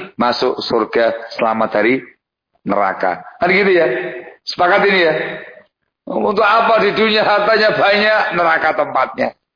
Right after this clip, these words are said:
Untuk apa di dunia bergelimang harta, neraka tempatnya. Itu bukan namanya keselamatan. Yang namanya selamat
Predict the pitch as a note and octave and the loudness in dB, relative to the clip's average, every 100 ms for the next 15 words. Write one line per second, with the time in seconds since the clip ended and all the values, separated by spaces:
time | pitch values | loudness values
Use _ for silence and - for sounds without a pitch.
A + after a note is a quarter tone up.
0 | _ _ _ G#3 A3 G#3+ G3+ G#3+ A3+ G#3+ | _ _ _ 0 2 4 4 4 4 2
1 | G3 F#3 G#3+ G#3+ F#3 F3+ G3+ G#3 G#3+ F#3 | 2 2 2 2 2 2 0 2 0 2
2 | F#3+ G3+ G3+ G3+ F3 G3 F3+ F3 E3+ D#3 | 2 2 2 2 2 2 2 0 0 0
3 | D3+ D3 C#3+ C3+ B2+ - _ _ - A3+ | 0 -2 -2 -4 -4 -10 _ _ -2 0
4 | G#3+ A3+ A3+ A3 G#3+ G#3+ G3 G#3 G#3 G3 | 2 2 2 2 2 2 2 2 2 2
5 | D3+ - - _ _ _ _ _ - G#3 | 0 -2 -14 _ _ _ _ _ 2 2
6 | G3+ G3+ F#3 G3+ G3 | 4 2 2 2 2